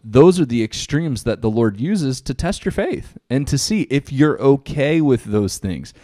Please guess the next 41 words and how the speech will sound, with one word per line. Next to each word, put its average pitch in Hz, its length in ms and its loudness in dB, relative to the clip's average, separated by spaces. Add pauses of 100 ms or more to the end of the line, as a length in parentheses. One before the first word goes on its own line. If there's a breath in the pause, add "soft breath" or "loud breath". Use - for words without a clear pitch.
(220 soft breath)
if 120 220 -2
you're 147 180 0
okay 135 400 2
with 117 240 2
living 123 380 2
in 110 160 0
that, 101 320 -4 (380 soft breath)
in 156 200 4
that 127 240 -2
state 127 420 0
in 123 180 -2
your 104 140 -4
spirit, 147 800 -2
right? 104 300 -2
You'll 160 220 2
always, 180 500 2
hopefully, 123 440 0
prayerfully, 127 520 -2
physically, 127 580 -2 (320 soft breath)
we 147 140 4
shouldn't 143 420 0
get 156 160 2
to 147 100 0
that 117 180 -2
place 123 280 0
where 117 160 6
we're 117 220 2
in 104 260 -2
need 120 460 0
and 98 160 -6
not, 113 340 -6 (100)
you 107 160 -2
know, 90 300 -2
pull 120 240 2
a 95 60 -2
Jonah 107 460 2
and 87 220 -6
sit - 300 -2
under 98 180 -4
the 82 100 -8
gourd. 80 480 -4